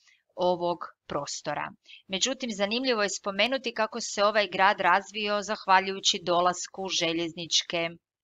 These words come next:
pruge. Nakon Las Vegasa idemo do sljedećeg grada, to je Los Angeles ili kako ga češće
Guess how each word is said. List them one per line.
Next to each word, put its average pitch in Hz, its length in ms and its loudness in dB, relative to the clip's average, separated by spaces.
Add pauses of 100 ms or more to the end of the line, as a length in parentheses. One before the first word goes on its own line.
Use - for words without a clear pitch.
(100)
pruge. 151 440 -8 (1120)
Nakon 220 800 6 (240)
Las 202 460 4
Vegasa 247 800 4
idemo 185 540 -4
do 175 260 2 (440)
sljedećeg 185 520 2
grada, 208 520 6 (120)
to 190 160 4
je 180 140 4
Los 175 340 -4
Angeles 240 560 2 (400)
ili 254 320 0
kako 214 340 4
ga 196 400 4 (160)
češće 185 500 2